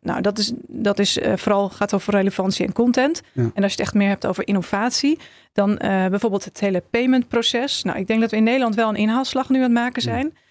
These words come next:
Speaker 1: Maar vier jaar geleden zag je Chinezen alleen maar met hun, eh, telefoon, met hun, eh, eh, die deden niks meer met pinpassen of alles ging al volledig via die WeChat-app.
Speaker 2: Ja.
Speaker 1: Wij halen daar nu wel op in,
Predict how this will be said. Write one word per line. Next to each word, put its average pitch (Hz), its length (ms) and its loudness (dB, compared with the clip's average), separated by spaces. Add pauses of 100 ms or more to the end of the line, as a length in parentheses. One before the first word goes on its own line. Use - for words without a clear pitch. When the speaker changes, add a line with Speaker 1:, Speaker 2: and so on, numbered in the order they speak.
(100)
Speaker 1:
Maar 196 140 -4
vier 247 140 0
jaar 190 160 0
geleden 220 500 0
zag - 180 -4
je 233 60 -2
Chinezen 226 480 0
alleen 220 220 2
maar 214 180 0
met 214 180 0
hun, 202 280 0
eh, 214 180 -2
telefoon, 214 680 0
met 208 140 2
hun, 214 220 2
eh, 196 760 -2
eh, - 180 -4
die 202 200 0
deden 214 260 2
niks 240 180 2
meer 208 140 0
met 196 180 -2
pinpassen 196 480 -2
of - 180 -6
alles 240 240 -2
ging 208 160 0
al 202 180 2
volledig 254 400 0
via 208 160 0
die 190 100 0
WeChat-app. - 460 -6
Speaker 2:
Ja. 98 120 0 (380)
Speaker 1:
Wij 185 160 0
halen 202 240 2
daar 190 140 2
nu 202 140 4
wel 185 140 0
op 180 120 -6
in, 240 240 0